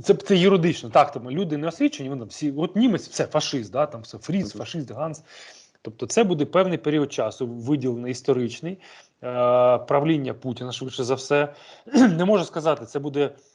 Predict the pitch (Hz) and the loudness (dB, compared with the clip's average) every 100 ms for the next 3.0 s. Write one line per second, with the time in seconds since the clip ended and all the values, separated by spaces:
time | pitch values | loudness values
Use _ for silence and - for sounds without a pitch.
0 | _ - - 175 165 156 151 151 151 143 | _ -20 -8 -4 -2 0 -2 -4 -2 0
1 | 143 143 139 - 131 127 123 120 127 131 | 0 -2 -6 -12 -10 -10 -10 -6 -4 -4
2 | 123 127 147 139 135 131 131 131 135 127 | -6 -4 -2 0 2 2 2 0 -4 -6